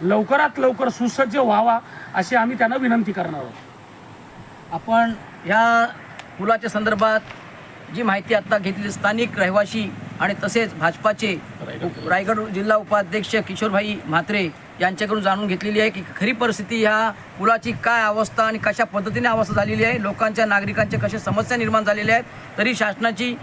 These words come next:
Speaker 2: शासनाने यापुढे लक्ष केंद्रित करून हा लवकरात लवकर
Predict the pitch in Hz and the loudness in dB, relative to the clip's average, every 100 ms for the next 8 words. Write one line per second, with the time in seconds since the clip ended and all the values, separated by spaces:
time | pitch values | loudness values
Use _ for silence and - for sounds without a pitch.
0 | - - - 202 196 240 233 226 226 233 | -14 -14 -2 0 2 2 2 2 2 2
1 | 185 - - - 214 - 233 220 233 233 | 0 -8 -8 0 0 0 0 0 0 0
2 | - 254 208 151 - - - 214 220 220 | 0 2 0 -4 -8 -6 0 2 2 0
3 | 247 226 226 233 226 | 0 2 0 4 2